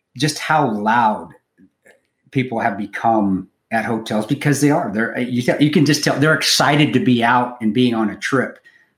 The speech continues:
but they've just lost the respect for that other person that is there. And a lot of us business travelers,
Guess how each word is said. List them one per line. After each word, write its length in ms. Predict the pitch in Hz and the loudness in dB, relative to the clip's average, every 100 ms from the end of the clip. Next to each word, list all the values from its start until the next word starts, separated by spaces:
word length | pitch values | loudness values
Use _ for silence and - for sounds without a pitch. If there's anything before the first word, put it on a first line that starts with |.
| - | -14
but 140 | 110 | -6
they've 160 | 117 104 | -4 -4
just 220 | 110 - | -6 -6
lost 720 | 117 110 127 123 - - - _ _ _ _ _ _ _ _ _ _ _ | -4 2 4 2 0 -8 -16 _ _ _ _ _ _ _ _ _ _ _
the 80 | 120 | -4
respect 420 | 107 - 139 - | -2 0 -2 -2
for 120 | 127 | -2
that 160 | 107 107 | 0 0
other 140 | 107 | -4
person 460 | - 131 127 - 104 | -2 0 0 0 -2
that 260 | 101 - | -2 -6
is 220 | 107 92 95 | -8 -6 -2
there. 260 | 101 101 | 0 0
And 160 | 104 107 | -2 -2
a 40 | |
lot 240 | 110 127 131 | 2 2 2
of 140 | 113 | 2
us 140 | 117 | -2
business 360 | - 123 127 143 | 0 0 2 0
travelers, 680 | - 143 143 165 160 - | 2 2 2 0 -2 -8